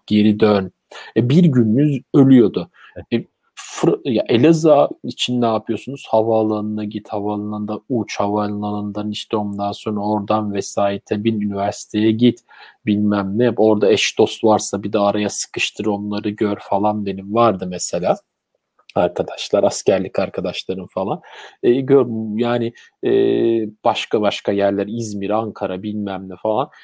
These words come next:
Speaker 1: E, bunlar, e, şu anda işte buradan ulaşabiliyoruz herkese. Bu aslında biz daha önce de buradan ulaşabiliyorduk. Sadece bunu kullanmıyorduk ya da kullanmayı tercih etmiyorduk. Bu dönem aslında bunu bize zorla tercih ettirdi.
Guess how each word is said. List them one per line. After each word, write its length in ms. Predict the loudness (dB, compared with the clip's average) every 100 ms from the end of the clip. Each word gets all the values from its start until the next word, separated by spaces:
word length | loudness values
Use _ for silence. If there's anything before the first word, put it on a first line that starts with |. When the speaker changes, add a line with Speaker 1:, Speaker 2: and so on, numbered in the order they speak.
| _
Speaker 1:
E, 120 | -2 2
bunlar, 360 | 2 2 0 -2 -2
e, 60 | 0 0 -2 -2 -2 -4 -4 -8 -12 _ -10
şu 220 | 0 2
anda 300 | 2 0 -2
işte 300 | 0 -2 0
buradan 300 | 0 0 -2
ulaşabiliyoruz 800 | -2 -2 -2 -2 0 0 2 2
herkese. 380 | 0 -2 -6
Bu 120 | -2 -2
aslında 320 | 0 0 0
biz 200 | 0 4
daha 200 | 4 4
önce 180 | 2 2
de 140 | 2
buradan 300 | -2 -6 -8
ulaşabiliyorduk. 880 | -6 -10 -10 -12 -12 -12 -14 -16 -4
Sadece 560 | 2 2 2 0 -2 -2 -20 _ -18
bunu 400 | -8 -4 -4 -4
kullanmıyorduk 1000 | -4 0 4 2 0 -6 -8 -12 -10 -6
ya 80 |
da 120 | -6 -6
kullanmayı 760 | -8 0 0 0 -4 -6 -6
tercih 480 | -8 -8 -8 -10 -10
etmiyorduk. 600 | -12 -16 -12 -6 -8 -8 _ _ _
Bu 280 | -10 -2 2
dönem 340 | 4 4 2 0
aslında 600 | -2 -6 -8 -2 -2 -2
bunu 380 | -6 -6 -8
bize 240 | -8 -4 -4
zorla 560 | -2 0 2 2 -2
tercih 560 | -2 -2 -2 -2 -2 -4
ettirdi. 480 | -6 -12 -14 -14